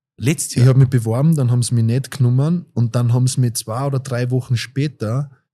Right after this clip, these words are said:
Speaker 2: äh, haben sie mir eine E-Mail geschrieben, dass ich quasi so einen Zusatzplatz habe und ich wollten mi-, also dann haben sie mich genommen, doch. Und
Speaker 1: Okay.
Speaker 2: dann waren da irgendwie, glaub ich, von,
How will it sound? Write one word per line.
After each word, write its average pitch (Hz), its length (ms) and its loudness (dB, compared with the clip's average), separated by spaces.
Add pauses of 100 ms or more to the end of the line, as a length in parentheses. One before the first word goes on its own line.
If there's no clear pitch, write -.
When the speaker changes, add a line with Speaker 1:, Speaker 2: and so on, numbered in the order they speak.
(160)
Speaker 2:
äh, 107 200 -8
haben 113 200 0
sie 117 80 -4
mir 110 80 0
eine - 80 -8
E-Mail 135 240 -2
geschrieben, 131 420 -4
dass 110 240 -4
ich 120 100 -6
quasi 110 360 -6
so 120 180 -4
einen 113 220 0
Zusatzplatz 131 680 -2
habe 120 160 0
und 117 140 -2
ich 107 100 -6
wollten 113 280 -2
mi-, 110 80 -2
also 110 200 -2
dann 113 200 0
haben 120 260 -2
sie - 100 0
mich 123 100 4
genommen, 104 460 -2
doch. - 280 -8 (460)
Und 110 120 -2
Speaker 1:
Okay. 110 80 0
Speaker 2:
dann 113 180 2
waren 120 180 0
da 127 80 2
irgendwie, 127 460 -4
glaub 117 220 -4
ich, 120 120 -2
von, 117 480 -4